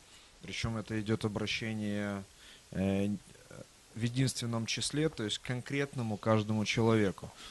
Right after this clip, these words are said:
Значит, но каждый человек не решал постановление судей. То есть тут идет речь именно о вратах нашей души, о тех органах чувств, которыми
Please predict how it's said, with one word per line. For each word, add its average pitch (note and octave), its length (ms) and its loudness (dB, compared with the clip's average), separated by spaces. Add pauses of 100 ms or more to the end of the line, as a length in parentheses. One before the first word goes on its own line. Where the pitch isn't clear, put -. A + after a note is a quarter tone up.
(100)
Значит, G2+ 340 -4
но A2+ 100 -2
каждый A#2+ 300 2
человек A2+ 420 0
не A#2 100 -2
решал A#2 380 -2
постановление G#2+ 840 0
судей. F2 440 -2 (340)
То G2 60 -2
есть G2 100 -4
тут B2 220 -4
идет A#2 320 -2
речь C3+ 260 0
именно A2 500 -2
о A2 220 0
вратах A2 460 -2
нашей G#2 300 -6
души, G2 340 -6
о F2+ 40 -4
тех - 260 -8
органах G#2 380 -4
чувств, - 300 -8
которыми A2 480 -2